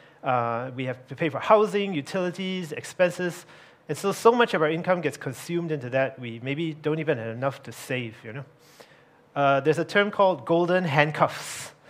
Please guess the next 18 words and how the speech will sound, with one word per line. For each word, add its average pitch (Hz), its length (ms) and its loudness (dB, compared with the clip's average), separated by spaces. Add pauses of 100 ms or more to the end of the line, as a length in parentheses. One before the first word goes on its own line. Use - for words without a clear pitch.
(280)
Golden 226 280 8
handcuffs 202 600 4 (240)
means, 180 300 -2
like, 135 400 2
you 143 120 -2
have 135 160 2
a 135 60 2
very 151 300 2
well-paying 147 480 2
job, 143 280 0 (460)
but 143 80 -2
you 147 100 0
don't 156 180 6
really 131 220 -2
like 117 220 -2
it. 139 260 -2
You're 120 120 -4
s-, - 180 -8